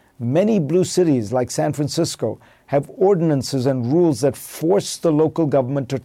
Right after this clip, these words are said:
tolerate homelessness and vagrancy. Biden's asylum policy faces lawsuits and court challenges from several left-wing groups.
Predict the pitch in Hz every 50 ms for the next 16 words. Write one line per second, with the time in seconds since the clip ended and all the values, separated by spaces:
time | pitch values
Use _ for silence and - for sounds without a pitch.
0 | _ _ - - 151 165 175 180 175 175 175 165 - - - - 139 151 156 143
1 | 147 143 147 - 135 135 131 123 - 185 147 131 123 107 131 131 110 101 117 117
2 | 110 - - - 156 123 - _ _ _ _ _ _ _ _ _ _ _ _ _
3 | 113 101 139 160 175 165 185 156 156 165 - - 170 156 180 190 180 156 - -
4 | 120 117 117 104 - - 120 - - - 151 147 - - 156 135 98 107 127 135
5 | 147 170 - - - 170 170 156 - - 147 135 - - - 165 180 151 - -
6 | - 135 117 117 123 123 113 127 143 139 - - - _ _ _ - 143 139 131
7 | - - - - 175 180 160 147 175 180 170 156 147 147 147 143 - - 147 143
8 | 139 123 113 123 113 - - - - - -